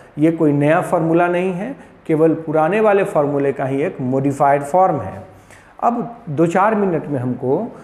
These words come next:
conclude कर देना है फर्स्ट order reaction को, और उसमें एक pseudo order reaction आता है, pseudo order reaction, उसकी बात कर लेते हैं, उसके बाद ये topic complete हो जाएगा।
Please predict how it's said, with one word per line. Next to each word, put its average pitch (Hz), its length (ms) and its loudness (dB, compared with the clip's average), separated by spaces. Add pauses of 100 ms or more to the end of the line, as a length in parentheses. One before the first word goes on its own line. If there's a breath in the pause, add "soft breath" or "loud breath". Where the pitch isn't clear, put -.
(280 loud breath)
conclude 175 480 -2
कर 185 180 0
देना 160 260 0
है 156 120 -4
फर्स्ट 156 340 -4
order 143 220 2
reaction 139 420 -4
को, 175 420 -6 (400 loud breath)
और 156 540 -2
उसमें 202 320 -4
एक 196 220 -4
pseudo 220 500 -2
order 185 480 2
reaction 175 420 -2
आता - 380 -10
है, - 200 -12 (1700)
pseudo 240 440 2
order 160 440 2
reaction, 127 520 -6 (220)
उसकी - 220 -6
बात 170 300 0
कर 196 100 2
लेते 214 260 -2
हैं, 240 80 0
उसके 170 200 -4
बाद 151 140 2
ये 156 80 2
topic 151 420 -4
complete 135 460 -4
हो 117 80 -10
जाएगा। 110 400 -14